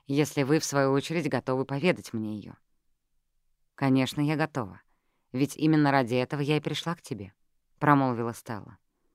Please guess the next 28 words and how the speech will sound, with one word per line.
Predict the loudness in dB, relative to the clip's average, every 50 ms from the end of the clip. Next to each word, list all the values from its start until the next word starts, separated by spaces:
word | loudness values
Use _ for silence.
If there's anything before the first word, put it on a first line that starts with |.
| _ _ _ _ _ _
"Однако | 2 2 4 4 2 2 2 0
дай | 2 2 4
мне | 4 4 4
для | 4 4 2
начала | 2 2 0 0 -2 -2 -2 -2
стакан | -4 -4 -8 -4 -2 -2 -2 0
воды, | 0 -2 -2 -4
пожалуйста". | -6 -6 -8 -8 -8 -12 -12 -14 -18 _ -20 -20 _ _ _ _ _ _ _ _ _ _ _ _ _ _ _ _ _ _
"Сию | -10 -6 -4 -2 0 0 2 4 4
минуту". | 6 6 6 4 2 0 -6 -14 -14 _ _ _ _ _ _ _ _ _ _ _ _ _ _ _ _ -8
Я | -4 2 2 2 2
подхватилась | 0 -6 -4 -4 -4 -4 -2 -4 -4 -4 -4
со | -6 -10
своего | -10 -6 -4 -4 -2 -2 0
места | 0 0 0 -2 -4 -8 -12 -12 -12 _ _ _ _ _ _ _ -4
и | -4 0
пошла | 0 0 0 2 2 4
на | 4 4 2
кухню, | 0 -4 -4 -2 0 0 0
достала | 0 -2 -2 -2 0 0 0
бутылку | 0 -2 -2 -4 -4 -4 -4 -2
воды | -2 -2 0 0 -2
из | -4 -4
холодильника | -4 -2 -2 -2 0 0 0 0 0 0 -4 -8 -10 -10 _ _ _ _ _ _ _ _ -2
и | 2 2
налила | 4 4 4 2 0 0 -2
в | -4
стакан. | -6 -10 -12 -12 -10 -10 -12 -12 -12 -16 -20